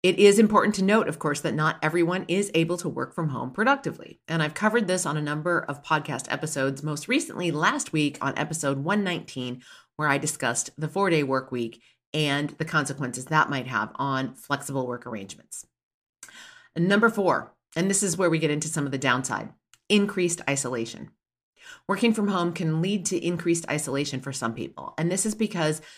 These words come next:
people who work from home may not have as much social interaction as they would if they worked in an office. This can lead to feelings of loneliness and isolation. So again, it's not all upside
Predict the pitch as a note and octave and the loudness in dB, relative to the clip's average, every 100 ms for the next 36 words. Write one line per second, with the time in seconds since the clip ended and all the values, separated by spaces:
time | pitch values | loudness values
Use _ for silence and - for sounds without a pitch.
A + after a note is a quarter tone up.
0 | - - G#3+ A3+ G#3 E3 E3 E3 D3+ C#3+ | -12 -4 2 4 6 4 2 0 0 0
1 | D3+ E3+ A#3+ A3+ - - A3+ A#3+ D3+ C3 | 2 2 4 4 2 2 2 2 -2 -4
2 | - - D#3 - - C#3 B2+ B2+ - B2 | -4 -2 -2 -4 -6 0 2 2 -2 -8
3 | C#3 C3+ C3 C3 E3 E3+ C3+ - D#3 D#3+ | -6 -4 -4 -2 0 2 2 0 -2 -2
4 | D3 C3+ B2 - - C3+ A#2+ A2+ A2+ - | -4 -4 -6 -8 -10 -6 -4 0 -2 -2
5 | - - - - - - _ D#3+ D#3+ - | -12 -12 -14 -20 -20 -20 _ 0 0 0
6 | F3 D#3 D3+ D3 C#3+ C3+ C#3 B2+ C#3 C#3 | -2 0 0 0 -2 -2 -4 -2 -2 -4
7 | D3 G3 F#3+ F3+ D#3 D#3+ - - C3+ B2+ | 0 2 2 0 -2 -4 -6 -6 -6 -4
8 | A#2+ A#2 - G2+ - _ _ - E3+ D#3 | -6 -6 -8 -12 -14 _ _ -4 4 6
9 | D3+ E3 D#3+ C#3 - - E3 D#3+ D3+ D#3 | 4 0 0 0 -2 -2 0 2 4 4
10 | D#3 D3+ D#3+ - G#2 A#2+ - | 4 0 -4 -4 -6 -8 -14